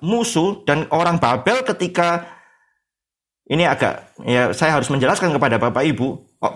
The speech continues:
Babel itu memang dipakai oleh Tuhan. Tapi ketika Babel dipakai oleh Tuhan, bukan berarti Babel itu adalah, eh, orang, eh,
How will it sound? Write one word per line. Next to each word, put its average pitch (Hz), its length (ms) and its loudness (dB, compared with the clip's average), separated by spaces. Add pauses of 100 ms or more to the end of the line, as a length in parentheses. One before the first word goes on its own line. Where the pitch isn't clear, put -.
Babel 165 320 2
itu 247 80 0
memang 196 240 2
dipakai 160 320 0
oleh 170 160 0
Tuhan. 139 320 -2 (640)
Tapi 185 160 2
ketika 190 320 0
Babel 208 320 2
dipakai 190 240 0
oleh 185 240 0
Tuhan, 135 320 0
bukan 165 160 2
berarti 147 320 0
Babel 175 480 0
itu 185 160 -2
adalah, 156 720 0 (400)
eh, 156 260 2 (1040)
orang, 175 320 2
eh, 160 220 2